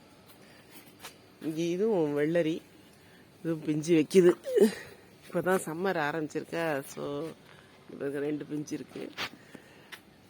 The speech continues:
இதெல்லாம் மூலிகைகள், திருநீற்று பச்சிலை, துளசி, ஓமவல்லி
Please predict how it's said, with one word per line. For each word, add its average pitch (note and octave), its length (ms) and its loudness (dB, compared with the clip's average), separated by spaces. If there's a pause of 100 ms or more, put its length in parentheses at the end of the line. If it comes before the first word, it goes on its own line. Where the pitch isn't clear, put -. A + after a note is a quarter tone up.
(260)
இதெல்லாம் F#3 440 0 (180)
மூலிகைகள், E3 640 2 (640)
திருநீற்று F3 500 0
பச்சிலை, D#3+ 400 0 (540)
துளசி, E3+ 460 2 (280)
ஓமவல்லி D#3+ 540 -4